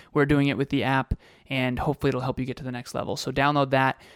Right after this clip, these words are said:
There will be a video in the show notes that will show you exactly how to get it on your home screen,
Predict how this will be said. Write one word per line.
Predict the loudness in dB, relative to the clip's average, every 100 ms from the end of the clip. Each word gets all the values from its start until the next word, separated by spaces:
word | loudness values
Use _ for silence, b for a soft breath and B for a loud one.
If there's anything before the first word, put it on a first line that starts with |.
| B
There | 4
will | 4
be | 6 4
a |
video | 4 2 4 4 4
in | 2 2
the | 2
show | 2 0 2
notes | 2 0 0
that | 0
will | 0 -6 -8
show | -2 2 2
you | 2
exactly | -2 -2 0 0 0 -2
how | 0
to | 0
get | 2 0
it | 2
on | -2
your | -2 2
home | 2 2
screen, | 0 0 0 -2